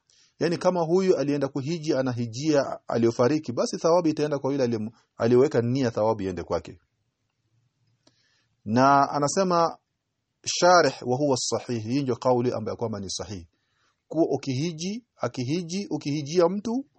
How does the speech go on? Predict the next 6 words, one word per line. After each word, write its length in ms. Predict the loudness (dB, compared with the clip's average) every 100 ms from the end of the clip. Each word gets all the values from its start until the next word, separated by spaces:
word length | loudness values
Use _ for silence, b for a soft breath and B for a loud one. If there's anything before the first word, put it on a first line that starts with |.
| _ _ _ _ 0
kwa 160 | 0
nia, 300 | 2 2 2
basi 240 | 2 2 2
thawabu 280 | 0 2 0
itamwendea 560 | -2 -2 0 2 2
yeye. 240 | 2 -2